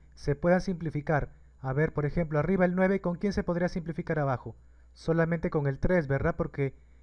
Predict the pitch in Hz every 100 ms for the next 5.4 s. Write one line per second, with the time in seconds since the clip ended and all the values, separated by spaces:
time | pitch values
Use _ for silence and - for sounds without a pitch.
0 | - 131 135 - 170 185 - 190 175 165
1 | 185 185 - 202 202 - - 135 127 139
2 | 147 143 143 123 120 107 - - - -
3 | - 135 160 185 202 170 170 175 180 175
4 | - 190 175 147 147 147 160 147 135 123
5 | 117 120 135 113